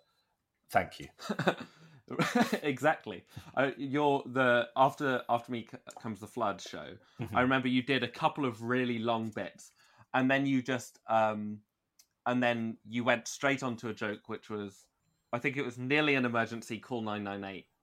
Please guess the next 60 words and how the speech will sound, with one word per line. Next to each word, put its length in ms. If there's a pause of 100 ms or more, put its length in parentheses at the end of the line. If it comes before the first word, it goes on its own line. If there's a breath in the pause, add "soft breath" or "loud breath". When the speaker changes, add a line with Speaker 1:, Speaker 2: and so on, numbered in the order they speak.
(200)
Speaker 1:
Yeah. 320 (500)
Speaker 2:
Yeah, 220 (260 soft breath)
and 180
it 100
was 140
just 180
that, 160
and 80
then 100
you 80
moved 220
straight 280
on 120
to 60
the 80
next 260
thing. 240 (320 loud breath)
And 120
we, 140
and 320 (220)
'cause 200 (300)
we've 240
been 160
spending 280
the 80
whole 120
time 280
trying 420
to, 220
like, 220
go, 260
"Okay, 260
which 260
one 120
of 80
these 220
is 120
it?" 140
and 120 (140)
figuring 340
it 40
out 180
over 100
the 80
course 240
of 140
the 60
thing. 160 (320 loud breath)
And 100
then 100
you 120
do 120
that, 140
and 100
we're 80
like, 160
"Oh, 140
it's 80
that 180
one! 180